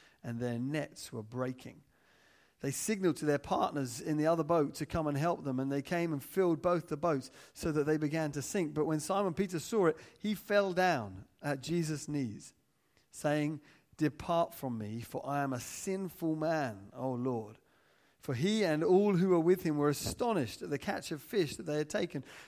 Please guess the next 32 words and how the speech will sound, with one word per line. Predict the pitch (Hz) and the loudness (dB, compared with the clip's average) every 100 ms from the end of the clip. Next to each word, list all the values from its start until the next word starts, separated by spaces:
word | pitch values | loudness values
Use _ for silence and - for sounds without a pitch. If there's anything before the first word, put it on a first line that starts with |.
| - | -6
And | 165 | -2
so | - 196 | 4 6
also | 196 - 170 | 6 4 0
were | |
James | 139 170 190 190 151 | 2 4 4 2 -2
and | 135 | 0
John, | 170 185 185 | 4 4 4
sons | - 190 180 | 0 -2 0
of | 160 | -4
Zebedee, | 135 180 180 180 180 - - | 0 2 4 2 0 -6 -10
who | - | -2
were | 139 | 0
partners | 131 185 180 175 139 | 2 4 4 2 -2
with | 135 | -4
Simon. | - 170 170 165 160 - _ - - _ | 2 2 2 0 -2 -10 _ -20 -20 _
And | 139 135 | -4 -2
Jesus | 131 214 190 | 0 0 0
said | - 202 190 | 0 -2 -2
to | |
Simon, | 156 160 139 131 127 - - - | -4 0 0 0 -4 -10 -20 -16
"Do | 131 175 | -2 0
not | 214 196 160 | 2 2 4
be | 160 | 4
afraid. | 151 - 131 110 127 - _ _ - | 2 0 -2 -2 -6 -16 _ _ -18
From | - 160 147 156 | -2 0 0 0
now | 165 175 175 | 0 2 2
on, | 165 156 120 117 - - 247 | 2 2 0 -4 -14 -20 -12
you | 135 160 | -6 -2
will | 170 | 0
be | 143 | 0
catching | 131 - 143 - 131 123 | -4 -6 -8 -6 -4 -2
men." | 131 107 | -2 -4